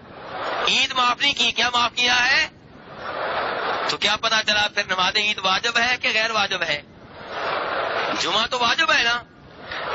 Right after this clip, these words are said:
تو وہ نماز جس کو معاف نہیں کیا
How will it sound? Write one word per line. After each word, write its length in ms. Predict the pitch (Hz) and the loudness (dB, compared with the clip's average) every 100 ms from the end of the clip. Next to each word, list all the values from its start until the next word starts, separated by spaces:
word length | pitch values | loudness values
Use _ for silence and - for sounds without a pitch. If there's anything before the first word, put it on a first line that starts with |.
| - - | -4 -2
تو 120 | 214 202 | -2 -2
وہ 420 | - 269 320 302 | 0 2 2 2
نماز 460 | 240 214 214 202 - - - - - - - - - - - - - - - - - | 2 2 4 2 -2 -16 -20 -20 -16 -12 -8 -6 -4 -4 -2 -2 -2 -2 -2 -2 2
جس 200 | 285 - | 0 0
کو 340 | - 294 294 269 - - - 165 | -2 0 0 -2 -6 -20 -8 0
معاف 320 | 190 233 269 | 2 2 2
نہیں 180 | 269 302 | 0 0
کیا 360 | 269 254 233 | 2 2 2